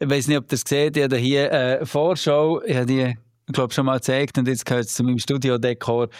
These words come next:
vom Klaus Zog. Eishockey, Saison vierundneunzig fünfundneunzig. Du bist seit einem Zeitchen dabei. Das war ja dann auch nicht das erste Buch gewesen.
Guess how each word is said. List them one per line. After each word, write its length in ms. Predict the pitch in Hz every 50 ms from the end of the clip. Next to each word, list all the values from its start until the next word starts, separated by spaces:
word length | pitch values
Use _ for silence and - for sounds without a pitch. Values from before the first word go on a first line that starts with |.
| - - - - - -
vom 220 | - - 160 151
Klaus 420 | 131 117 143 151 165 180 165 - -
Zog. 520 | - 147 143 147 147 135 110 - - - _ _ _
Eishockey, 800 | - - 147 151 160 151 175 170 - - 139 120 113 107 104 101 107
Saison 420 | - - 151 147 135 151 151 147 135
vierundneunzig 720 | - - 151 151 151 139 139 135 131 135 135 135 - -
fünfundneunzig. 560 | - 127 127 123 127 117 110 98 90 87 - - - - - - - -
Du 100 | - 151
bist 180 | 131 139 127 -
seit 180 | - 151 147 -
einem 180 | 147 143 131 -
Zeitchen 380 | - - 143 139 - - 135 123
dabei. 400 | 120 117 110 - 117 117 107 - - - - - - - -
Das 160 | - 120 -
war 100 | 117 107
ja 60 | 104 92 - _ _
dann 120 | - 120 110
auch 60 | 113 113
nicht 180 | 120 113 -
das 60 | 110 104
erste 240 | 107 104 - - 98
Buch 240 | - - 92 90 -
gewesen. 220 | - - - 87